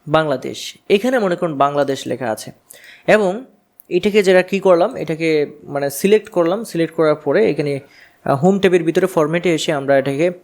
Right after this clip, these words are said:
ও টু, আহ, ও টু ফিট, ও টু ফিট কলাম ওয়াইড দিয়ে দিলাম, এই যে ও টু ফিট হয়ে গেছে। অথবা আমার মাউসটা এই যে এইখানে যেখানে আছে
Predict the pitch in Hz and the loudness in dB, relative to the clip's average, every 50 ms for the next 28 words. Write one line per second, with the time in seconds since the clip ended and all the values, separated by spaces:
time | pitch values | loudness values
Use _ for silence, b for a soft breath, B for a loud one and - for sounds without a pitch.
0 | _ _ _ _ _ - 151 160 160 - 170 160 151 143 135 - - - - - | _ _ _ _ _ 0 0 2 4 4 4 4 4 4 0 -2 -6 -10 -8 -6
1 | - - 139 139 135 - - 170 170 165 180 175 180 - 180 180 175 180 - - | -2 0 2 2 0 2 2 2 2 4 2 2 2 2 2 2 2 0 -4 -12
2 | - - _ _ _ _ - 160 156 160 175 165 - 185 185 180 - - 165 156 | -12 -12 _ _ _ _ -4 -2 0 0 0 0 2 0 0 0 0 0 2 2
3 | 160 160 165 165 156 - - 135 131 135 143 151 151 147 - 147 139 131 127 131 | 2 2 -2 -4 -8 -12 -10 -2 0 2 2 2 2 -2 -8 -14 -12 -8 -6 -6
4 | 127 - 127 165 226 240 - 143 139 131 - 147 139 - 131 - - 127 - - | -4 -2 -2 -2 -2 -2 -4 -4 -4 -4 -4 -4 -6 -6 -8 -8 -8 -8 -6 -4
5 | 107 - - - - - - - _ _ B B B B B B B B B - | -4 -4 -4 -6 -8 -10 -16 -20 _ _ B B B B B B B B B 2
6 | 147 156 170 214 240 226 254 277 330 330 - - - - - 160 165 165 165 165 | 2 2 4 2 2 4 4 2 2 0 -6 -12 -12 -8 -6 -4 0 0 0 0
7 | 156 147 143 143 175 196 196 - - 247 226 - - 190 185 160 185 185 180 - | 0 2 2 2 2 2 0 0 0 0 2 2 0 0 0 2 2 0 0 0
8 | - - 190 180 - 202 202 202 185 160 170 165 170 165 147 123 117 - - 113 | -2 -4 -4 -2 0 0 0 2 2 2 2 2 2 2 0 0 -2 -4 -8 -12
9 | - | -12